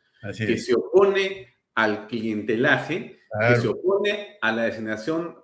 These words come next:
Speaker 2: a dedo, que se opone al compadrazgo para llenar el Estado con los amigotes después de
Speaker 1: Así
Speaker 2: las
Speaker 1: es.
Speaker 2: campañas. Y en la meritocracia es lo que ha permitido,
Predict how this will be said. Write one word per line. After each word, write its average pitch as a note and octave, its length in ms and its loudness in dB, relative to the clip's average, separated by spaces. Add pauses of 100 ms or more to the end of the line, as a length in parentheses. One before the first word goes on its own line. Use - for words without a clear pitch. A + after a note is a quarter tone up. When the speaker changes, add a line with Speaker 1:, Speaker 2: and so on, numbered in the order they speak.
Speaker 2:
a G#2 160 0
dedo, D#3 520 2 (260)
que B2 140 0
se B2 120 -2
opone G3+ 500 0
al A#2 300 -6
compadrazgo C#3 960 -2
para E3+ 180 -2
llenar D3 320 0
el F3 160 0
Estado E3 540 2
con A2 200 -6
los G#2+ 160 -6
amigotes C3 680 0
después D#3 280 -2
de F3+ 60 2
Speaker 1:
Así - 40 -2
Speaker 2:
las C#3 100 0
Speaker 1:
es. G2 40 -2
Speaker 2:
campañas. A2 680 -2 (380)
Y C3 140 -2
en C3 220 0
la B2 100 2
meritocracia F#3 840 0
es F#3 140 2
lo F#3 200 2
que G3 80 2
ha G3 100 0
permitido, D3 720 2